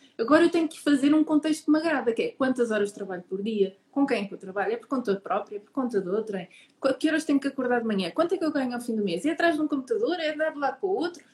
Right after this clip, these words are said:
ou seja, como é que são contextualmente os teus dias de trabalho? E tu tens que ter um contexto que te agrada para tu estás realizado. Eu até podia estar a viver, a, a, a ajudar as pessoas a descobrir o seu propósito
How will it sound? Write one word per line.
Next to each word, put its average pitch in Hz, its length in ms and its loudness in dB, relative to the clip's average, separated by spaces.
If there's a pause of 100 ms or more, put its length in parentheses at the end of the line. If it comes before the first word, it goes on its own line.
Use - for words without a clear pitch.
(300)
ou 240 60 -6
seja, 254 240 -4
como 359 160 -2
é 453 60 2
que - 80 -8
são 285 220 2
contextualmente 285 1000 -2
os - 100 -14
teus 247 220 -8
dias 233 200 -6
de - 60 -20
trabalho? 208 400 -8
E 226 40 -12
tu 277 160 -12
tens 302 260 0
que - 80 -20
ter 233 240 0
um 226 100 -4
contexto 247 520 -2
que - 100 -20
te - 80 -2
agrada 185 560 -2
para - 100 -6
tu - 100 -16
estás 226 280 -4
realizado. 226 720 -2 (800)
Eu 262 160 4
até 320 180 2
podia 262 280 2
estar 226 200 2
a 208 60 2
viver, 220 520 0
a, 185 680 -2
a, - 20 -14
a 180 40 -8
ajudar 196 280 0
as 247 80 -8
pessoas 254 240 -8
a 254 60 -4
descobrir 240 260 -8
o - 20 -12
seu 240 140 -6
propósito 220 420 -8